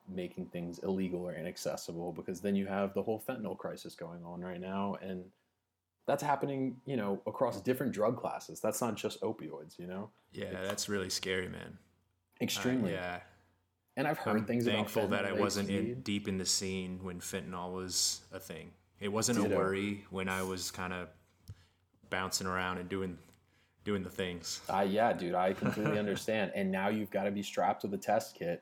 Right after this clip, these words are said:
Speaker 1: and, like, highly urge everyone listening, if you consume any types of drugs outside of cannabis, I've heard of the fentanyl-laced weed, never have, like, come to contact or know of anybody who's,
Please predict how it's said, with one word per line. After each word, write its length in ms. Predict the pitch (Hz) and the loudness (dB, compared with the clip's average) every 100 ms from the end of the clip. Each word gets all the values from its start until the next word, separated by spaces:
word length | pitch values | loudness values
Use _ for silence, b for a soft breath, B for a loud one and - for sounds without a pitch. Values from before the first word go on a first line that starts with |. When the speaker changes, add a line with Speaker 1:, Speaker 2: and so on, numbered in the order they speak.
| - | -2
Speaker 1:
and, 340 | 185 - 165 | -2 -2 -4
like, 260 | 85 80 - b b b b _ | -2 -2 -4 b b b b _
highly 420 | - 175 185 202 | -2 4 6 6
urge 240 | 196 202 - | 6 4 4
everyone 400 | - 190 104 - | 0 0 0 0
listening, 480 | 104 - 101 95 85 | -2 0 0 0 -2
if 180 | 85 | -6
you 180 | 90 92 | -4 -4
consume 420 | 92 95 - 104 101 | -2 -4 -2 -2 0
any 240 | 98 98 | 0 0
types 260 | 101 98 - | 0 -2 -2
of 80 | |
drugs 280 | 98 101 98 | 0 2 2
outside 340 | 92 107 101 - | 0 0 -2 -2
of 80 | |
cannabis, 500 | - 104 95 95 95 - | -4 -2 -2 -2 -4 -2
I've 180 | 104 95 | -2 -2
heard 320 | - 92 95 | -2 2 2
of 120 | 92 | 0
the 60 | 98 | -4
fentanyl-laced 640 | - 95 101 101 101 98 101 | -4 -2 -2 0 -2 -2 -4
weed, 240 | 107 104 90 | -4 -4 -6
never 540 | 95 101 98 92 87 82 | -2 0 -2 -4 -6 -8
have, 120 | 87 85 | -10 -10
like, 240 | 90 - - _ _ _ _ _ - | -10 -10 -16 _ _ _ _ _ -2
come 140 | 95 | 0
to 40 | 87 | 0
contact 520 | 87 87 92 90 - | 0 2 2 2 -2
or 40 | |
know 140 | 85 85 | 0 0
of 100 | 85 | 0
anybody 400 | 85 85 85 85 | 0 0 0 0
who's, 360 | 87 82 - | -4 -6 -10